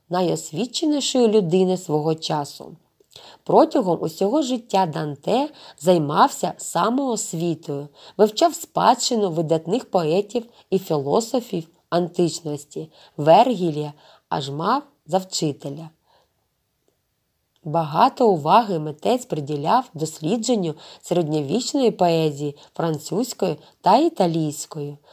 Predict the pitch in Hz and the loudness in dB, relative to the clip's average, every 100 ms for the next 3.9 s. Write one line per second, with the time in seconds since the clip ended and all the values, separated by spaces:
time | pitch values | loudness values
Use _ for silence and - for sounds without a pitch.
0 | - - 208 262 247 392 339 226 185 208 | -10 0 2 2 6 8 8 4 4 6
1 | 220 214 277 285 214 - 190 165 - 196 | 6 6 2 4 2 0 -8 -8 0 2
2 | 294 311 156 - _ _ _ 175 240 - | 2 0 -8 -10 _ _ _ 0 0 0
3 | 170 156 156 156 - 190 277 247 160 | -2 -2 -2 -4 -2 2 4 4 2